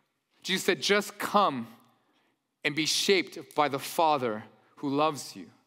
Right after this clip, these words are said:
I've always said this, 'cause remember, there, there, I, I tell you, I tell the story all the time. I think I've told it a bunch of times, but there was a, a, a girl that we had met and,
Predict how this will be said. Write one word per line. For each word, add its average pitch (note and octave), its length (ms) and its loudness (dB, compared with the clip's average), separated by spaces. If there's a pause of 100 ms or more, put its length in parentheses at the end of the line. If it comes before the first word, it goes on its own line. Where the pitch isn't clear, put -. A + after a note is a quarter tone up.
(880)
I've E3 140 2
always A#3 280 4
said G#3+ 280 0
this, - 420 -4 (280)
'cause G3 120 -2
remember, G3 240 2
there, F#3 140 2
there, F#3+ 180 0
I, E3+ 280 0
I E3 40 -2
tell G#3 160 2
you, G3+ 100 0
I F3 60 4
tell F3 160 -2
the F3+ 80 -4
story F#3 240 0
all E3+ 120 0
the E3+ 60 -2
time. D#3+ 160 -2
I D3 60 -2
think D#3+ 100 -8
I've D#3 60 -10
told E3 160 -2
it D3 60 -2
a - 20 -8
bunch D3+ 180 -4
of D3 60 -10
times, D3+ 160 -4
but C#3+ 160 -8 (300)
there F3 100 4
was F3 140 2
a, - 40 0
a, D#3 600 0
a - 20 -2
girl D#3+ 400 0 (600)
that D3+ 140 0
we D3 100 2
had D3 100 0
met D3 240 0
and, C3+ 160 -4